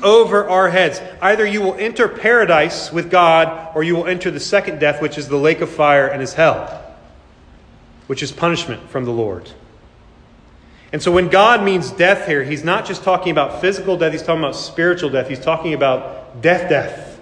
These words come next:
That which Christ came to put to death.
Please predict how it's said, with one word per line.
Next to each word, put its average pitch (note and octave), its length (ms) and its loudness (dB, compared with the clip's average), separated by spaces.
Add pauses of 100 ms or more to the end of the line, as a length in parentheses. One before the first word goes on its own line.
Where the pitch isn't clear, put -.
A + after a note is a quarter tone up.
(1400)
That D3+ 200 2
which D3+ 180 -4
Christ E3+ 440 0
came D3+ 340 0
to - 80 -6
put G3 280 0
to D3+ 60 -2
death. A#2 520 -6